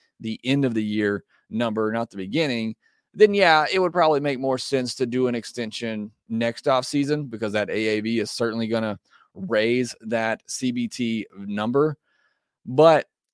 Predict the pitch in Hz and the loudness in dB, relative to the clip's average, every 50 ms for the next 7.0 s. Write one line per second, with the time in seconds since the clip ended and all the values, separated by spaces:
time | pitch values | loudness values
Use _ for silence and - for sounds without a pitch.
0 | _ - - 120 - - - 156 180 175 151 160 165 156 127 - 120 - - 120 | _ -12 -10 -8 -4 -2 0 2 2 0 0 0 0 0 0 -2 -4 -2 0 0
1 | 113 117 117 - 127 139 143 143 139 131 135 127 120 110 107 117 139 160 151 147 | 0 0 2 0 0 0 0 0 -2 -2 -2 -2 -4 -2 2 4 4 4 4 2
2 | 147 147 147 147 131 - - 143 143 147 143 139 139 - _ _ 120 110 113 113 | 0 0 0 -2 -4 -4 -2 0 2 2 2 2 0 -4 _ _ -6 -2 -2 -2
3 | 110 107 113 127 143 170 190 175 110 - 117 113 110 120 127 131 123 120 117 - | 0 0 4 6 6 6 4 2 -2 -8 -8 -4 -2 -2 -2 0 -2 -2 -2 -2
4 | 120 113 107 120 120 120 98 - 127 123 120 127 135 139 131 - - - - 113 | -2 0 2 2 2 2 0 -2 -2 0 0 0 0 -2 -4 -8 -14 -14 -10 -8
5 | 110 110 107 107 107 104 104 - - 127 123 - - _ _ _ _ _ _ _ | -6 -6 -6 -6 -6 -8 -10 -4 0 0 0 0 0 _ _ _ _ _ _ _
6 | - 135 127 120 120 135 170 185 185 - - - 170 165 165 151 143 135 120 | -6 -4 -4 -2 -2 -2 -2 -2 -4 -4 -4 0 2 4 4 4 2 0 -4